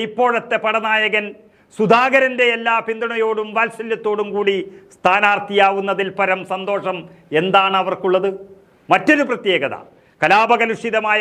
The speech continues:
കണ്ണൂരിൻ്റെ മണ്ണിൽ അമൃതയ്ക്കൊരു വാക്കുകൊണ്ട് പോലും നോവിച്ചിരിക്കുന്ന എതിരാളികളില്ല എന്നുള്ളതാണ്. തീർത്തും സൗമ്യത, പൂർണ്ണമായും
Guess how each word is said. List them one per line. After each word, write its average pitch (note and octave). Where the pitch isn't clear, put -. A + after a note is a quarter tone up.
കണ്ണൂരിൻ്റെ A3
മണ്ണിൽ G#3+
അമൃതയ്ക്കൊരു A3
വാക്കുകൊണ്ട് A3
പോലും G#3+
നോവിച്ചിരിക്കുന്ന G#3
എതിരാളികളില്ല A3
എന്നുള്ളതാണ്. E3
തീർത്തും G#3+
സൗമ്യത, F#3+
പൂർണ്ണമായും A#3+